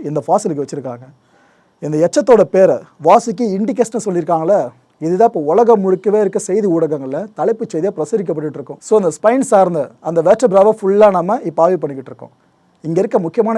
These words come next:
கேள்வி இப்ப என்ன தெரியுமா, அந்த பாம்போட தலைப்பகுதியும் மற்ற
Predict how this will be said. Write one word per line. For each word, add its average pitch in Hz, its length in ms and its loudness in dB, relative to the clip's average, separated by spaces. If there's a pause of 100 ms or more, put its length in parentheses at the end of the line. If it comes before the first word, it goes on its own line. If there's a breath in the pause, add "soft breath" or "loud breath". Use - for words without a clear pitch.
(140)
கேள்வி 220 200 2
இப்ப 160 120 -4
என்ன 143 120 -10
தெரியுமா, 127 300 -10 (1040)
அந்த 196 340 2
பாம்போட 202 400 4 (420)
தலைப்பகுதியும் 165 800 2 (300)
மற்ற 208 240 0